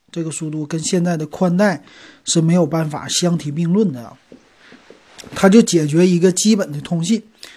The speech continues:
那今天说这个是量子通信了，这个量子计算机、量子通信技术，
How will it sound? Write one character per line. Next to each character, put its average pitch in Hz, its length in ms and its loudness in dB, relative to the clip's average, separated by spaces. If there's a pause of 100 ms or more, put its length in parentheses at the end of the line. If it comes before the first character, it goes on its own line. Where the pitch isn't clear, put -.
(640)
那 247 100 4
今 302 220 4
天 285 180 10
说 240 240 2
这 240 160 -2
个 214 120 -4
是 214 160 -4
量 269 340 0
子 165 160 -10
通 147 240 -14
信 143 220 -10
了， - 100 -20 (240)
这 240 100 -12
个 226 100 -2
量 285 340 -2
子 160 200 -10
计 247 200 -8
算 240 200 0
机、 202 380 -8 (280)
量 247 280 2
子 156 160 -8
通 214 240 -4
信 262 180 0
技 170 200 -8
术， 135 260 -20